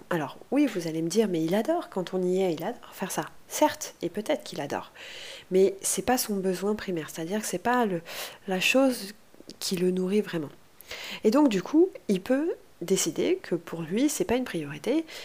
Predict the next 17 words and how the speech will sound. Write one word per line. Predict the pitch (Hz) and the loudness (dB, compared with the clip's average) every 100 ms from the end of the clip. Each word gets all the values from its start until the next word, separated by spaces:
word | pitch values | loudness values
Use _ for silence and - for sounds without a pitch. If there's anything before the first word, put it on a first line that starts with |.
| - | -2
et | 180 | 2
donc | 240 277 | 2 0
il | 202 | -2
peut | 247 | 0
ne | 208 | 2
pas | 208 196 | 2 0
le | |
faire. | - 143 127 - - - - | 0 -6 -6 -10 -14 -16 -10
Sauf | - 254 | -6 -4
que | - | 0
si | 247 269 | 0 2
moi, | 247 262 247 | 2 2 2
je | 196 | -2
conditionne | - 190 185 - 185 | -4 -4 -4 -2 -4
mon | 170 156 | -4 -6
propre | - 214 214 190 | -4 -4 -2 -4
bonheur | 180 175 165 156 - | -2 0 0 -2 -6